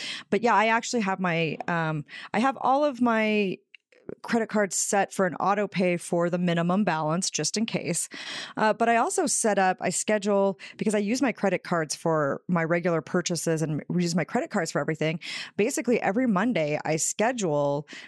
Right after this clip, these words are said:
um, so that there's a payment that comes out. So I schedule out,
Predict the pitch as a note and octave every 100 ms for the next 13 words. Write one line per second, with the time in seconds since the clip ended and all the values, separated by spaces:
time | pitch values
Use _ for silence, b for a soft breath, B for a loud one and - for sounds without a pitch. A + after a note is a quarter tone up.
0 | B - F3+ D#3+ D3+ D3+ C#3 - - -
1 | F#3+ E3+ E3 D#3+ D#3 - - F#3+ F3+ -
2 | - - - - E3 C#3+ A#2 - - D3
3 | D3+ - D#3+ E3 D#3 D3+ -